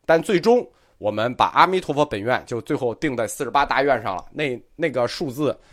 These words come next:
其实这个数字你一听就知道，阿弥陀佛他肯定要赢啊！这四十八条，这条款太多了，他肯定是要赢的。再晚一点儿，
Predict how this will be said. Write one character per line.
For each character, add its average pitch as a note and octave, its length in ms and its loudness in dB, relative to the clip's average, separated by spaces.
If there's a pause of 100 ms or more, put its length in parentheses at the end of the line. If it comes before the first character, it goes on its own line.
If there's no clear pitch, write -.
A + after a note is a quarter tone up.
(500)
其 - 140 -2
实 D#3 60 6
这 F3+ 100 4
个 - 60 2
数 F3+ 180 2
字 D#3+ 120 0
你 A#2 200 -2
一 A2+ 40 -4
听 A#3 240 2
就 C#3+ 120 2
知 A2 100 -6
道， G#2 80 0
阿 A2+ 100 -2
弥 B2+ 120 -4
陀 B2 160 -6
佛 B2 120 -4
他 B2 80 -6
肯 F#2 160 -12
定 G2+ 60 -8
要 C3 140 0
赢 F2 260 -10
啊！ E2+ 400 -4
这 G#2 140 -14
四 - 240 -8
十 G#2 80 -6
八 - 260 -2
条， E2 280 -4
这 A#2+ 100 -10
条 B2 160 -4
款 A2 160 -4
太 F#2+ 200 -4
多 D2+ 200 -10
了， D2+ 80 -16
他 - 80 -18
肯 F#2+ 160 -14
定 B2 100 -6
是 A#2+ 80 -8
要 F#2 100 -6
赢 D#2 140 -14 (100)
的。 C#2 80 -16 (2000)
再 A3 160 8
晚 C3 200 6
一 F3+ 80 2
点 C#3+ 140 4
儿， F#2 120 0